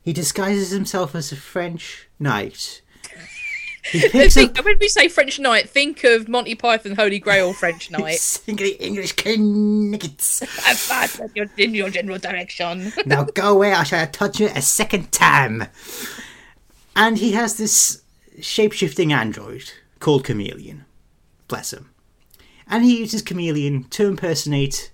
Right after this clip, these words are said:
Speaker 1: King John of England. And for some reason, God knows why, I don't even think he, know, he knows himself, he
Speaker 2: No.
Speaker 1: wants to prevent the signing of the Magna Carta. Why?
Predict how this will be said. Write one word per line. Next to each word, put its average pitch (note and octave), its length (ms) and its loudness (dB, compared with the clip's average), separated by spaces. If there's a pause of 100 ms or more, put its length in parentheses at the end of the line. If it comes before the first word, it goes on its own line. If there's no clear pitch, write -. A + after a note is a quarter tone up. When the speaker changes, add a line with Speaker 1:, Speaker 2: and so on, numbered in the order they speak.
(120)
Speaker 1:
King C3+ 220 0
John A#2+ 200 -4
of G#2+ 80 -6
England. G#2+ 560 -6 (600)
And E3 560 0 (560)
for - 240 -4
some B3 360 2
reason, B2+ 560 -4 (880)
God D#3 260 2
knows A#2 220 -2
why, A2+ 300 -8 (320)
I C#3 40 -2
don't E3+ 160 0
even D3 200 0
think C3 160 0
he, A#2 180 -4
know, A2+ 180 -8
he C#3 80 2
knows B2 200 0
himself, A2+ 560 -8 (500)
he F3+ 120 -2
Speaker 2:
No. C#3+ 80 2
Speaker 1:
wants G3+ 160 0
to G3 80 -2
prevent F3 340 -6
the C#3 80 -8
signing C#3+ 320 0
of A#2+ 80 -8
the B2+ 80 -6
Magna G#2+ 280 -2
Carta. A#2+ 420 -8 (2000)
Why? D3+ 720 8